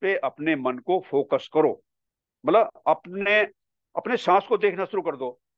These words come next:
अपने सांस को दे-, जैसे जैसे हम अपने सांस को देखने का हम अभ्यास करेंगे, वैसे वैसे ही हम, हमारा जो, हमारा जो मन का जो संपर्क है, जो संसार से संपर्क है,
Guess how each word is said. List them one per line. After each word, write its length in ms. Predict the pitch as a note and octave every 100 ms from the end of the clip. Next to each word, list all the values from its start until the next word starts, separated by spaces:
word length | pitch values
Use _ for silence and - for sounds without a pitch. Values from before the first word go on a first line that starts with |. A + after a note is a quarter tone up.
| _ _ _ -
अपने 200 | C3+ D#3
सांस 280 | D3+ C#3+ D3
को 100 | E3+
दे-, 160 | D3+ C#3 _ _ _
जैसे 320 | B2+ E3+ G3+
जैसे 320 | F#3+ F#3+ G3+ G#3
हम 320 | C#3 E3+ F3+
अपने 340 | D3+ - F3
सांस 260 | D#3+ D#3 D#3
को 280 | - F3 -
देखने 280 | D3 C#3 D#3
का 100 | D3+
हम 120 | C#3
अभ्यास 360 | C3 C3+ D3 -
करेंगे, 400 | C3+ C3 D#3+ F3+ - - _ -
वैसे 360 | A#2 E3+ F#3 A#3
वैसे 260 | G#3 G#3
ही 120 | F3 A#2 _ _ _ -
हम, 160 | D3+ -
हमारा 340 | A#2+ D3 F3+
जो, 380 | F#3 G3 G3 - _ _ _ _ C3
हमारा 300 | B2 D3+ F3
जो 140 | F#3+
मन 240 | D#3 D3 -
का 140 | F#3
जो 120 | F#3
संपर्क 440 | - D3+ D#3 D#3+ F3
है, 60 |
जो 100 | F3+
संसार 520 | - E3 D#3 D#3 D#3
से 120 | D#3 F3
संपर्क 440 | D3 C#3 - G3
है, 380 | C#3 B2+ D3